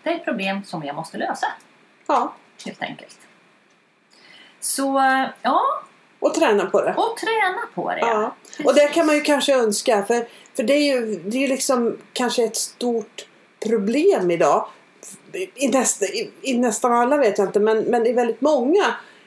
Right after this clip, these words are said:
Speaker 2: klubbar och organisationer och så här, att det är svårt att få folk att jobba ideellt.
Speaker 1: Mm.
Speaker 2: Och, och, och kanske man istället för att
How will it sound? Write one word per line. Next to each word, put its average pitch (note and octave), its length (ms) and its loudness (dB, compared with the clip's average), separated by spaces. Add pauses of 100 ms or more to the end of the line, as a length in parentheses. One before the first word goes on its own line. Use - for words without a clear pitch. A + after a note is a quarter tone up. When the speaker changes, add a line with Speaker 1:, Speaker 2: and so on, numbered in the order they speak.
(160)
Speaker 2:
klubbar A3 720 2
och A3 120 4
organisationer G#3 1080 2
och F#3+ 100 2
så G3 100 -4
här, F3 300 0 (320)
att G#3 200 0
det A#3+ 80 4
är G#3 40 4
svårt G#3+ 380 2
att G3 60 -6
få - 60 -14
folk G3+ 380 0
att A3 60 2
jobba A3 320 0
ideellt. B3 680 -2
Speaker 1:
Mm. F3 360 -4 (380)
Speaker 2:
Och, C4 280 4
och, C#4 280 2
och C#4 100 -2
kanske D4 400 2
man C#4 200 4
istället B3 440 2
för B3+ 260 2
att - 80 -2